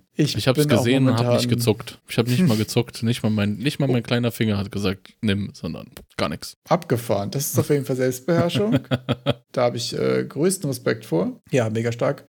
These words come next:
Speaker 1: Äh, können wir auf jeden Fall mal verlinken. Könnt ihr euch ja mal rein gönnen.
Speaker 2: Sonst hatte ich, äh, die Woche, dachte ich mir so, ich hab mir, äh, ich weiß nicht, ich hatte wahrscheinlich auf dem Klo oder so zu viel Zeit zum Nachdenken und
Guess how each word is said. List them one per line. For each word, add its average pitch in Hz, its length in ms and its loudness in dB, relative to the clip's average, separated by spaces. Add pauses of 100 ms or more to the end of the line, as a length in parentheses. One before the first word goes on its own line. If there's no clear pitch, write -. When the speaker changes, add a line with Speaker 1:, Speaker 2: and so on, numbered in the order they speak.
Speaker 1:
Äh, 139 300 0
können 170 160 0
wir 185 60 2
auf 156 60 -6
jeden 170 120 0
Fall 165 80 2
mal 165 100 2
verlinken. 160 640 0
Könnt 151 180 0
ihr 147 60 0
euch 139 80 -2
ja 143 80 0
mal 135 140 0
rein 131 440 0 (160)
gönnen. 156 640 0
Speaker 2:
Sonst 117 260 0
hatte 156 140 0
ich, - 180 -6
äh, 104 400 0
die 101 160 -6
Woche, 220 400 -2 (160)
dachte - 260 0
ich - 140 0
mir 131 140 0
so, 139 420 -2 (120)
ich - 140 -8
hab 139 60 2
mir, 147 120 2
äh, 117 100 -2 (400)
ich - 260 -10
weiß 104 220 0
nicht, 135 160 -2
ich 107 120 -4
hatte 113 220 0 (220)
wahrscheinlich 104 340 0
auf 101 60 -4
dem 104 80 -2
Klo 107 220 0
oder 127 120 0
so 117 140 -6
zu - 160 -2
viel 104 120 0
Zeit 104 260 2
zum 107 100 0
Nachdenken 110 580 0
und 113 320 0